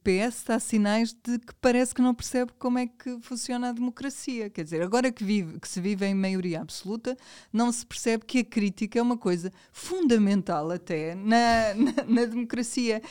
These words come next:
E não é só a crítica que vem da oposição, que neste caso é personificada pelo ex-presidente, mas é a crítica que às vezes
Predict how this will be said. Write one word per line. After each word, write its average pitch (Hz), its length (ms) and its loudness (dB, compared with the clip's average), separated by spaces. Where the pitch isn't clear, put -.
E 359 80 0
não 359 160 2
é 240 80 6
só 175 300 0
a 180 40 0
crítica 202 560 -2
que 220 140 -12
vem 233 220 2
da 233 120 2
oposição, 233 640 0
que 214 140 -4
neste 175 260 -2
caso 180 680 -2
é 160 280 -6
personificada 180 880 -2
pelo 180 200 -8
ex-presidente, 165 600 -6
mas 226 220 4
é 226 100 6
a 202 60 2
crítica 294 520 0
que 285 140 -2
às 254 160 2
vezes 262 380 -4